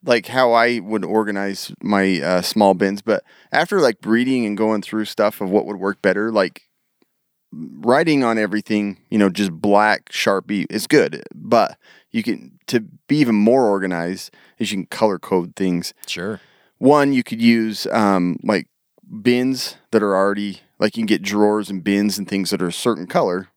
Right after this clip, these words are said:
Speaker 1: and then
Speaker 2: Mm-hmm.
Speaker 1: you're just like, "All my yellow is my fire starting stuff.
Speaker 2: Yeah.
Speaker 1: All of my red is my medical stuff. Blue, you know, is my filters for water and things like that." That's probably
Speaker 2: Pink
Speaker 1: one of the
Speaker 2: is
Speaker 1: more
Speaker 2: my knives.
Speaker 1: Yeah, pink is my wife's giveaway items.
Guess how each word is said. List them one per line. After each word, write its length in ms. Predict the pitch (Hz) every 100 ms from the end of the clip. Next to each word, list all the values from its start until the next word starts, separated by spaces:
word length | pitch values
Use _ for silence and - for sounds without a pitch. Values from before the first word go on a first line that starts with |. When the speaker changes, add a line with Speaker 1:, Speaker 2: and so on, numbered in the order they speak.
| -
Speaker 1:
and 100 | 104
then 80 |
Speaker 2:
Mm-hmm. 80 | 110
Speaker 1:
you're 80 | 107
just 100 | 95
like, 180 | 90 87
"All 240 | - 117 123
my 120 | 113
yellow 300 | 101 98 92
is 80 | 90
my 120 | 90
fire 280 | 80 69 67
starting 320 | - 78 -
stuff. 320 | - - - _ - -
Speaker 2:
Yeah. 160 | 78 78 _ -
Speaker 1:
All 200 | 107 113
of 80 | 107
my 140 | 98
red 320 | 90 101 95
is 100 | 92
my 120 | 92
medical 420 | 92 123 113 - 92
stuff. 300 | - 92 90
Blue, 560 | 92 113 110 107 104 104 -
you 60 | 98
know, 140 | 95
is 100 | 87
my 140 | 87 90
filters 560 | - 110 98 - 95 87
for 160 | -
water 460 | 90 90 87 87 90
and 80 | 87
things 200 | 87 82
like 140 | 85
that." 200 | - 87 - - - - - _ _
That's 300 | - 127 151
probably 680 | - - 120 135 127 120 113 92
Speaker 2:
Pink 100 | -
Speaker 1:
one 80 | 120
of 40 |
the 60 | 120
Speaker 2:
is 80 | 113
Speaker 1:
more 100 | 117
Speaker 2:
my 40 |
knives. 480 | 98 98 85 76 - -
Speaker 1:
Yeah, 180 | 104 78 _
pink 240 | - 147 147
is 100 | 117
my 140 | 107
wife's 360 | 98 95 87 -
giveaway 520 | 101 95 85 80 80
items. 480 | 76 76 78 80